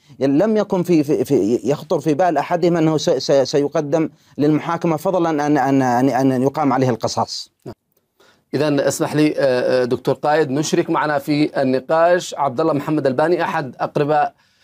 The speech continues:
Speaker 2: الشهيد الشيخ عبد الله الباني. مرحبا بك معنا في حديث العاشرة. نتحدث عن أنه كيف تتعرض قضية الشيخ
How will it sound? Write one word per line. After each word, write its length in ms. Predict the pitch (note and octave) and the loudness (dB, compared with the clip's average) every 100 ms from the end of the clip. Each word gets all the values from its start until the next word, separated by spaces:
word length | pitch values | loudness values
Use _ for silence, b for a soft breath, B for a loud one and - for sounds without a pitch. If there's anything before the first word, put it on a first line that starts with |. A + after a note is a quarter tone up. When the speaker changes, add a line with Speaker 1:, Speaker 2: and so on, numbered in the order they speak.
| _ C3+ | _ -6
Speaker 2:
الشهيد 480 | - C#3 C#3+ C#3 | -2 0 2 0
الشيخ 360 | C3+ - C#3+ B2+ | -2 -2 -2 -2
عبد 220 | B2 B2 | -2 -2
الله 180 | C#3 C3 | -2 -2
الباني. 480 | C#3+ B2+ B2 D#3 F#3+ | -2 -2 0 0 0
مرحبا 340 | F3 - E3 | 0 -2 -2
بك 240 | D#3 D#3+ D#3 | -2 0 0
معنا 360 | C#3 B2 C3+ | 0 0 -2
في 140 | A#2+ C#3+ | -2 -4
حديث 380 | B2 B2+ C3 - | -2 -2 -4 -4
العاشرة. 580 | A#2+ G#2+ C3+ F#3 F#3 - | -2 -2 0 0 0 -2
نتحدث 540 | D#3 - F3+ F3+ F#3 | -6 -6 -4 -2 -2
عن 260 | D3+ F#3+ F#3+ - b b C3+ | -2 -2 -4 -8 b b -2
أنه 200 | B2+ A#2+ | 0 2
كيف 280 | G3+ G3 | 0 2
تتعرض 840 | F#3+ F#3 D#3 D#3 C#3 B2 D#3 D#3+ D3+ | 2 2 0 -4 -2 0 0 0 -2
قضية 440 | C#3+ C3+ D3+ D3 - | -4 0 2 2 0
الشيخ 520 | C#3+ - C#3 D3 - | -6 0 0 0 -6